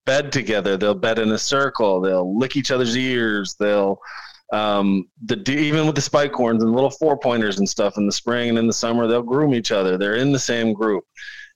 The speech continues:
And then you need to, f-, so find a deer group, find its territories, that doe group's territory, find another one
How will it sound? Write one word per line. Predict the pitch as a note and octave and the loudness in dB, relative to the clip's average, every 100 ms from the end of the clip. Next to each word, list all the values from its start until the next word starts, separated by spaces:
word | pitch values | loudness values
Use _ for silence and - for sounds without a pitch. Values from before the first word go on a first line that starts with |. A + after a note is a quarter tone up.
| _ - | _ -2
And | G#2+ A#2+ | 2 2
then | C3 B2+ B2 A2+ - - _ _ | 2 2 0 0 -8 -18 _ _
you | - A2+ | -2 2
need | B2 A2+ | 2 2
to, | A2+ | -2
f-, | - - | -4 -4
so | A#2 | -2
find | G#2+ B2 B2+ C3+ | 0 0 2 2
a | D3+ | 2
deer | C#3+ D3+ | 0 0
group, | A#2 B2 B2+ B2+ - | 2 4 4 2 -8
find | - A#2 A#2 | -4 -2 0
its | A#2+ - | 0 -2
territories, | D3 C3+ B2+ G2+ G2+ G2+ | 0 0 2 2 2 0
that | G#2 G2+ | 0 0
doe | G#2+ A2+ | 0 2
group's | A2+ A#2+ A#2 | 0 -2 -2
territory, | - B2 A2+ A2+ F#2+ F#2+ G#2 - - _ _ | -2 -2 0 0 0 0 -2 -6 -20 _ _
find | A#2+ B2 C#3 | -2 0 2
another | D3 E3 C#3+ | 4 4 4
one | A#2 G#2 G#2 B2+ | 4 2 2 -2